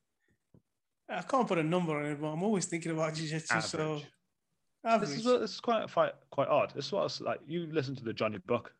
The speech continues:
Speaker 2: episode, didn't you?
Speaker 1: Yeah.
Speaker 2: Like, he, he, like, said the exact same thing. The second he walks out of the gym, he just doesn't care about jiu-jitsu or M M A at all. And I was like,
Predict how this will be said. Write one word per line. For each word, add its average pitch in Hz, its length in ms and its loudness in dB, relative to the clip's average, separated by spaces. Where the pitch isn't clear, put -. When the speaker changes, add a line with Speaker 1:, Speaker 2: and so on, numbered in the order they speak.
Speaker 2:
episode, - 280 -10
didn't 101 220 -8
you? 65 80 -16
Speaker 1:
Yeah. 160 220 2
Speaker 2:
Like, 139 180 4
he, 143 120 0
he, 196 180 0
like, 135 260 2
said 120 180 -2
the 110 60 -2
exact 107 260 -2
same - 140 -8
thing. 110 100 -10
The 92 40 -10
second 131 200 -2
he 117 40 -2
walks 117 200 -4
out 98 80 -2
of 101 40 -10
the 95 40 -10
gym, 104 140 -6
he 92 40 -10
just - 240 -18
doesn't 104 220 -4
care 95 140 -6
about - 260 -10
jiu-jitsu 98 420 -10
or 95 40 -6
M 92 120 -8
M 92 80 -8
A 90 60 -6
at - 340 -14
all. 85 220 -12
And 117 100 -8
I 127 40 -4
was 127 80 -4
like, 127 200 2